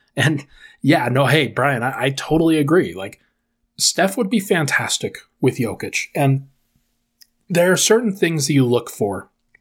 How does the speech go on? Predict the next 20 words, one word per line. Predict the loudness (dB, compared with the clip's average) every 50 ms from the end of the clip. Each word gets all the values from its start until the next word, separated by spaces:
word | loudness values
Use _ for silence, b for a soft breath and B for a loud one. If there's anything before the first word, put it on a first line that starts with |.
| _ _ _ _ _ _ _ _ _ _ _ _ -8 -4
when | -2 0 0
you're | 0 0 2
looking | 0 0 0 -2 -2 0
for | 2 2 2 2
a | 2 2
Jokic | 2 0 0 0 -2 -4 -4 -6
player. | -6 -4 -4 -2 -4 -6 -6 _ _ _ _ _ _ _ _ _ _ _ _ _ _ _
But | 0 0 2
I | 2
think | 2 0 0 0
above | -2 -2 0 0 0 0 0 0
all, | 0 0 0 0 -2 -6 -10 -14 _ _ _ _ _ _ _ _ _ _ _ 0
the | 2 2
one | 4 4 2 2 2
that | 2
you | 2 2
want | 2 2 2 0 0 0 0
is | 0 0
unselfishness, | 0 0 -2 0 0 0 0 0 -2 -4 -6 -6 -8 -8 -6 -4 -4 -2 0
where | 0 0 0 0 -2 -6